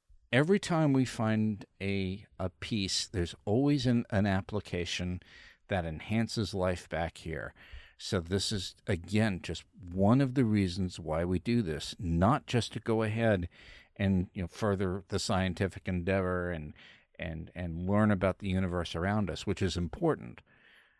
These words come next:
but also to go ahead and further the human endeavor. And I think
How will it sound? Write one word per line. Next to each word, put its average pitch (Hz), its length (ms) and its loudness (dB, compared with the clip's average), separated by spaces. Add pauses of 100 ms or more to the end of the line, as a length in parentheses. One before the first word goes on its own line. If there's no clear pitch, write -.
(480)
but 101 220 0 (100)
also 139 520 2
to 107 160 -4
go 113 260 0
ahead 101 440 -2 (100)
and 104 240 -4
further 107 320 -2
the 92 180 -6
human 98 300 2
endeavor. 78 440 -4
And 82 100 -10
I 92 80 -6
think 107 240 -4